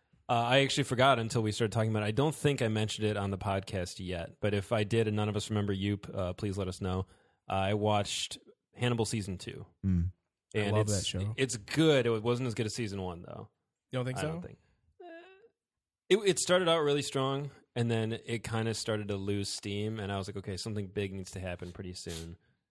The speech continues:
Speaker 1: And, I mean, where,
Speaker 3: Well,
Speaker 1: where
Speaker 3: it ends on a fairly high
Speaker 1: Oh,
Speaker 3: note.
Speaker 1: yeah, yeah, absolutely. And then it finally, something really big happens about midway through, and I was like, "Okay, that's what needed to happen."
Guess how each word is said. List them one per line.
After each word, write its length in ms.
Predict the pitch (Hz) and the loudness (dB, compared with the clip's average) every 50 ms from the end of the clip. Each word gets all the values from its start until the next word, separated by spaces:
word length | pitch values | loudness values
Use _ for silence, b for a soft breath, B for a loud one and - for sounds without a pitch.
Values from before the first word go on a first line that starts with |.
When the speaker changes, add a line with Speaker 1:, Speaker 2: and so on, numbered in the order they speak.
| _ _ - | _ _ -6
Speaker 1:
And, 400 | 98 101 101 98 98 98 98 - | -4 -2 -2 0 -2 -2 -4 -4
I 60 | - | -2
mean, 160 | 131 139 131 123 | 0 0 2 4
where, 260 | 143 165 175 151 - | 4 4 4 4 4
Speaker 3:
Well, 100 | 143 135 | 4 4
Speaker 1:
where 100 | 147 175 | 4 4
Speaker 3:
it 140 | - - - | 4 2 0
ends 260 | 127 151 196 208 175 | 0 0 0 0 -2
on 140 | 147 113 104 | -4 -4 -4
a 80 | 98 92 - | -6 -10 -10
fairly 260 | - - 104 95 92 | -10 -8 -6 -4 -6
high 220 | 92 - 107 95 92 | -6 -6 -6 0 4
Speaker 1:
Oh, 160 | 208 226 214 | 6 6 8
Speaker 3:
note. 60 | 170 139 | 6 6
Speaker 1:
yeah, 200 | 123 127 123 110 | 4 4 2 2
yeah, 140 | 104 110 107 98 | 2 0 0 0
absolutely. 460 | 107 117 - - 135 127 117 113 120 117 | 0 -2 0 0 0 2 2 0 0 2
And 160 | 127 131 139 | 2 4 4
then 100 | 139 131 | 4 2
it 140 | 127 123 113 | 2 -2 -2
finally, 380 | - - 147 151 147 139 127 | 0 2 2 4 4 2 0
something 260 | - - 139 127 123 | 0 0 0 0 2
really 160 | 120 120 113 107 | 2 2 0 2
big 180 | 110 117 113 | 2 0 0
happens 320 | - 120 110 104 120 110 107 | 2 2 2 2 0 -2 -2
about 220 | 101 107 104 101 | -2 -2 -2 -2
midway 280 | 98 101 104 107 101 98 | -2 -2 0 0 -2 -2
through, 420 | - - 101 101 101 104 107 110 | -4 -4 -4 -2 0 0 0 -2
and 120 | 98 101 | -2 -2
I 60 | 110 104 | -4 -4
was 100 | 98 101 | -4 -6
like, 80 | 98 104 | -8 -8
"Okay, 140 | 101 110 | -6 -6
that's 220 | 98 104 107 - - | -4 -4 -4 -4 -4
what 80 | 107 | -6
needed 240 | 101 101 101 98 92 | -4 -4 -6 -6 -6
to 80 | 101 92 | -6 -6
happen." 400 | 98 95 92 90 - 92 92 | -4 -4 -4 -4 -4 -6 -6